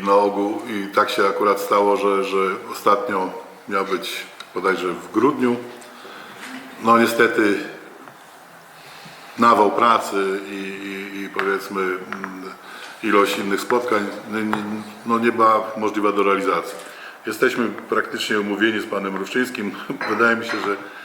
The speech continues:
chyba pojedziemy do Warszawy, jeżeli nas, powiedzmy, umówi na jakieś spotkanie, bo to będzie chyba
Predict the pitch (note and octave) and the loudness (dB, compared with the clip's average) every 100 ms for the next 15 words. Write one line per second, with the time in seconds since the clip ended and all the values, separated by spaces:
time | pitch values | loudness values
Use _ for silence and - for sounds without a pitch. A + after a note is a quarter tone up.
0 | - - - A2 G#2 G#2 G2 G#2 G2+ F#2+ | -14 -8 0 2 4 2 2 0 0 -2
1 | F#2 - B2+ A#2 G2 G#2+ G2+ G#2+ - G#2+ | 0 2 2 2 0 -2 -2 -4 -2 -4
2 | G2+ G#2 G#2+ G2+ G#2 G#2+ G#2 G#2 G2 - | -2 -4 -2 -4 -2 -2 -2 -2 -2 -2
3 | G2 - - - A2 G2+ G2 - - - | -6 -6 -8 0 0 0 -4 -8 -14 -14
4 | - - - - - - - - F#2+ G2 | -14 -18 -20 -18 -18 -18 -20 -16 -6 0
5 | G2+ G2 G2+ G#2 F#2+ F2+ F2+ | 2 2 0 4 4 4 0